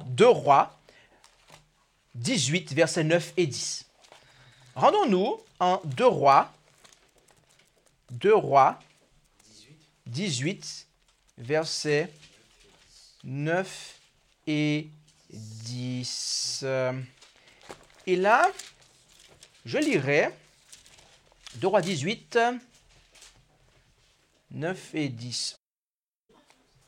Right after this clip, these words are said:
Et là, il est dit, « Or, il arriva la quatrième année du roi Ézéchias, qui était la septième année d'Osée, fils d'Éla, roi d'Israël,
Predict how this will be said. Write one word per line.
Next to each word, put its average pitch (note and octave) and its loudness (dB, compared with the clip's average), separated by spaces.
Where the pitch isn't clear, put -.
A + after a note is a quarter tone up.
Et F3 -4
là, C4+ 4
il A#3+ 0
est E3 4
dit, « B2 -6
Or, A#3 10
il D#4+ 6
arriva D#3+ 4
la E3+ 4
quatrième C4 2
année E3 4
du B2+ -6
roi C#3+ 6
Ézéchias, D#3 -2
qui A#3+ -12
était G3+ 2
la F3+ 4
septième A3 2
année F#3 4
d'Osée, C#3+ -2
fils B3+ 2
d'Éla, D3+ 4
roi C4 4
d'Israël, D#3 2